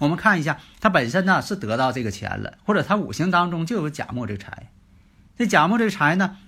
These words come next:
跟年上这个甲己一合，这钱呢产生这个变化了。你别管那是物理变化还是化学变化，从五行学来说，老祖先讲了，这个甲己合土，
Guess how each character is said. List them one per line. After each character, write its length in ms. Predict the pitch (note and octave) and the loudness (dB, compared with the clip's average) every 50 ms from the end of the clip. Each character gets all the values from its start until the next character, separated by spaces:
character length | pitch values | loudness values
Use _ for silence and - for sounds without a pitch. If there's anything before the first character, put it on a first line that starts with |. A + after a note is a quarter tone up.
| _ _ | _ _
跟 240 | - F#3 F3 F3+ F3 | 0 0 2 2 2
年 280 | D3+ A#2+ G#2+ A#2+ D#3+ E3 | 0 2 2 2 2 0
上 120 | F3 E3+ | -2 -2
这 120 | E3 E3+ | -2 -2
个 200 | D3 C#3+ C3 B2 - - _ - - - - _ | -2 0 -2 -2 -4 -10 _ -20 -20 -20 -20 _
甲 220 | - - C#3 D#3+ F#3+ | 2 4 4 6 4
己 100 | E3 B2+ | 4 0
一 160 | - C#3+ D3 | -2 -2 -4
合， 440 | A#2 - - G#2+ G2+ A#2+ C3+ C#3 - _ _ - - - | -4 -4 -8 -8 -6 -6 -6 -8 -12 _ _ -20 -10 -4
这 100 | - F3+ | -4 -4
钱 300 | - - - A#2+ B2 D3 | -2 -2 0 0 0 2
呢 280 | E3+ D#3 C3+ B2+ C3+ - _ _ _ - - - _ _ _ _ _ _ _ - - - - _ _ _ _ _ - | 0 0 0 -2 -6 -10 _ _ _ -20 -20 -20 _ _ _ _ _ _ _ -20 -20 -20 -20 _ _ _ _ _ -10
产 260 | - - C#3+ B2+ B2 | -4 0 0 0 0
生 180 | A2 E3 E3 E3 | 0 -2 -2 -2
这 120 | F3+ F3+ | -2 -2
个 200 | D#3 D#3 C#3+ C#3 | 0 0 0 0
变 300 | C#3 - A3 F#3+ D3 A#2 | 0 0 2 2 2 0
化 200 | A#2+ B2+ A#2+ G#2+ | -2 -2 -2 -4
了。 180 | G2+ G2 - - _ _ _ _ _ _ _ _ _ _ _ _ _ _ _ - | -4 -6 -12 -20 _ _ _ _ _ _ _ _ _ _ _ _ _ _ _ -4
你 100 | C3 C3 | -2 0
别 140 | F#3 F3 | 0 2
管 160 | C#3+ C3+ B2 C#3 | 2 0 0 0
那 80 | D3 | 0
是 100 | C#3+ F3 | 0 0
物 180 | D#3+ E3+ G3 D#3+ | 0 0 0 0
理 140 | C3+ A#2 - | -2 -2 -4
变 260 | - D3 D3+ C#3 B2 | -2 -2 -2 -2 0
化 160 | C#3 D3+ C3 | -2 -2 -2
还 140 | A#2+ C3 A#2+ | -2 -4 -4
是 80 | C#3 | -6
化 280 | C#3+ - - F#3 D#3+ A#2 | -4 -2 0 0 0 0
学 140 | A2+ A2+ A2 | -2 -6 -6
变 220 | A#2 C3 A#2+ A#2 | -6 -4 -4 -2
化， 140 | A#2+ C3 A#2+ | -2 -2 -2
从 160 | - E3+ G3+ | 0 0 0
五 160 | G3 D3 A#2 | 0 -2 -4
行 180 | A2 - C3 E3 | -2 -2 -2 -2
学 200 | D#3 D3 B2+ C3 | 0 -2 -2 0
来 180 | C3 A#2 A#2+ A#2 | 0 -2 -2 -2
说， 240 | A#2+ A#2+ A2 G#2+ - - - - - - - - | -4 -6 -6 -6 -8 -14 -20 -20 -20 -20 -10 -2
老 180 | - C3+ D3+ E3+ | 2 2 2 2
祖 140 | D#3 C#3 A#2 | 2 -2 -2
先 180 | C#3 C#3 C#3 | 0 0 0
讲 140 | C3+ C3 - | 0 -2 -4
了， 220 | - - G2+ - - - _ _ _ _ - | -4 -4 -8 -8 -12 -20 _ _ _ _ -6
这 80 | - F3 | -4 -2
个 100 | D#3 C#3+ | 0 0
甲 260 | C3+ - C#3 C#3 E3+ D#3+ | 2 4 6 6 6 4
己 100 | C#3 A2+ | 0 -6
合 220 | - - C#3 C#3+ | -4 -2 -2 -2
土， 200 | - - - | -4 -6 -18